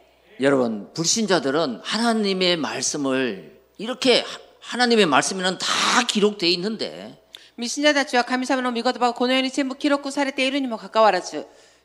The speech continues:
Speaker 1: 이거를 무시하는 거예요.
Speaker 2: これを無視します。
Speaker 1: 성경을 무시해요.
Speaker 2: 聖書を無視します。
Speaker 1: 안 듣는 거예요.
Speaker 2: 聞きません。
Speaker 1: 그리고 신자는
Speaker 2: そして信者は、
Speaker 1: 믿기는 믿는데 이걸 너무 가볍게 믿어요.
Speaker 2: 信じてはいますが、とても軽く思っています。
Speaker 1: 아,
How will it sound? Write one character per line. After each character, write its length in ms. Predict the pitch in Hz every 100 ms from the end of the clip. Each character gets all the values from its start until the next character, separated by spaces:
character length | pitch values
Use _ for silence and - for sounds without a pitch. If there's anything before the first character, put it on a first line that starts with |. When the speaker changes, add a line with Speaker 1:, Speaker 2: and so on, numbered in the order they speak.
| -
Speaker 1:
이 80 |
거 100 | 240
를 300 | 285 269 147 156
무 160 | 165
시 220 | 254 -
하 40 | 247
는 140 | 226
거 100 | 170
예 60 | 117
요. 300 | 113 180 202
Speaker 2:
こ 100 | 220
れ 100 | 220
を 160 | 226
無 220 | 226 226 240
視 160 | 262
し 100 | -
ま 140 | 247 247
す。 300 | - - 127
Speaker 1:
성 260 | - 269
경 160 | 285 277
을 140 | 214
무 100 | 160
시 300 | 226 - 254
해 80 | 175
요. 100 | 90 -
Speaker 2:
聖 300 | - 311 302
書 220 | 294 247
を 40 |
無 180 | 220 226
視 160 | 262 269
し 120 | -
ま 120 | 190
す。 260 | 175 - - -
Speaker 1:
안 140 | 147
듣 100 | 165
는 160 | 277 311
거 140 | 240
예 80 | 143
요. 180 | 98 80 -
Speaker 2:
聞 100 | 220
き 120 | 233
ま 120 | 220
せ 160 | - 233
ん。 60 | - - _ _ _ - -
Speaker 1:
그 120 | 196
리 100 | 190
고 160 | 175 190
신 380 | - - 226 233
자 160 | 233
는 260 | 202 202 113 - _ _
Speaker 2:
そ 160 | - 254
し 60 |
て 120 | -
信 240 | 254 339 320
者 140 | 247
は、 260 | 165 170 - - _ 127
Speaker 1:
믿 180 | 196
기 160 | - 294
는 80 | 285
믿 160 | 220
는 200 | 175 233
데 280 | 196 151 104
이 80 | -
걸 160 | - 143
너 80 |
무 80 | 185
가 220 | 220 - 180
볍 80 |
게 160 | 226 190
믿 160 | 113 95
어 80 |
요. 60 | 76
Speaker 2:
信 240 | - 311 294
じ 100 | -
て 120 | 294
は 120 | 262
い 100 | 220
ま 120 | 233
す 120 | 254 -
が、 100 | 226
と 140 | 233
て 100 | 254
も 140 | 262
軽 280 | 269 - 381
く 120 | -
思 160 | 208 180
っ 60 | 180
て 120 | 180
い 60 |
ま 120 | 180 185
す。 80 | -
Speaker 1:
아, 340 | 120 139 156